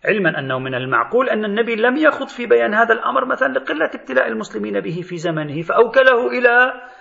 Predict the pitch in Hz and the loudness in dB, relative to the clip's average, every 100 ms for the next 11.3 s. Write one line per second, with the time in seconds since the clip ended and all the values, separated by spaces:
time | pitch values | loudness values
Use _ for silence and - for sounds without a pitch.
0 | - 202 214 - 226 262 262 190 143 117 | -2 2 2 2 4 4 4 0 -6 -12
1 | - - _ - 123 - 123 117 - 117 | -18 -20 _ -8 -2 -2 -2 -8 -10 -8
2 | 131 147 139 226 214 - - - _ _ | -6 -2 0 2 2 2 -12 -20 _ _
3 | _ _ _ _ _ _ _ _ _ - | _ _ _ _ _ _ _ _ _ -4
4 | 262 202 147 202 254 285 262 254 196 214 | 2 2 2 2 4 6 6 4 6 4
5 | 202 190 208 165 156 160 151 233 202 165 | 4 2 0 0 -2 -2 0 2 6 4
6 | - 147 127 131 156 165 190 269 311 330 | 4 -2 -2 -4 -2 -4 0 0 2 0
7 | 262 - - 285 339 311 254 233 247 247 | 0 0 2 2 2 0 0 0 2 2
8 | 233 240 247 233 320 302 277 247 240 226 | 2 2 2 4 4 4 2 0 -6 -6
9 | 233 240 208 254 214 165 190 214 - - | -4 0 4 4 4 4 2 -2 -12 -16
10 | - 180 185 202 247 - 190 202 190 - | -6 -2 2 4 4 0 -2 -2 -2 0
11 | 175 208 226 | 0 0 -2